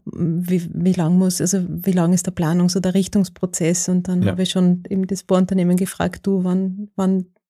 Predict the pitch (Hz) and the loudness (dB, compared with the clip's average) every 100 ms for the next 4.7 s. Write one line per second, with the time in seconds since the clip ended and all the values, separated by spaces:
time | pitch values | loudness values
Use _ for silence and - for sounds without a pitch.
0 | _ _ 185 180 196 185 180 175 175 196 | _ _ -2 0 0 0 2 0 0 0
1 | 185 - 208 - 208 196 185 190 185 190 | 2 0 -2 0 2 2 2 2 2 2
2 | 180 190 190 202 190 - 196 196 190 190 | 2 -2 0 0 0 2 2 2 0 -4
3 | - 190 180 190 185 208 196 190 - 190 | -4 -2 -2 0 0 0 0 0 -2 -6
4 | - 208 - 190 196 190 | -4 -6 -4 0 2 2